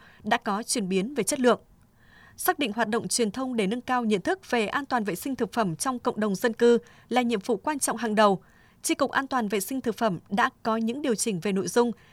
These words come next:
phương pháp tuyên truyền phù hợp với thực tế. Ông Lý Văn Cảnh, Chi cục trưởng Chi cục An toàn vệ sinh thực phẩm tỉnh phân tích, "Trước đây chúng ta vẫn áp dụng kỹ năng truyền thông giáo dục sức khỏe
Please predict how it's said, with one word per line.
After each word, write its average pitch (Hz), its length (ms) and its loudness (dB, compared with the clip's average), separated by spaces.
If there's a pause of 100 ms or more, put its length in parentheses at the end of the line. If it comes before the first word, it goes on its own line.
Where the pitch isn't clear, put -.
phương 285 200 0
pháp 349 180 -4
tuyên 269 140 -2
truyền 226 280 0
phù 226 160 2
hợp 208 180 0
với 220 60 -4
thực - 180 -6
tế. 202 260 2 (500)
Ông 262 220 4
Lý 220 120 2
Văn 254 160 -4
Cảnh, 233 240 0 (280)
Chi 320 140 0
cục 269 180 -2
trưởng 190 260 2
Chi - 140 -6
cục 240 200 -2
An 254 160 0
toàn 220 240 -2
vệ 220 120 -2
sinh 240 200 -4
thực 226 140 -2
phẩm 208 180 0
tỉnh 185 260 2
phân 208 200 -2
tích, 285 180 0 (640)
"Trước 302 140 0
đây 247 180 2
chúng 214 160 -2
ta 240 260 -2
vẫn 214 180 -2
áp 320 140 0
dụng 214 220 0
kỹ 220 160 0
năng 277 220 -6
truyền 220 200 0
thông 262 220 -6
giáo 226 180 0
dục 240 160 -4
sức - 160 -6
khỏe 240 240 0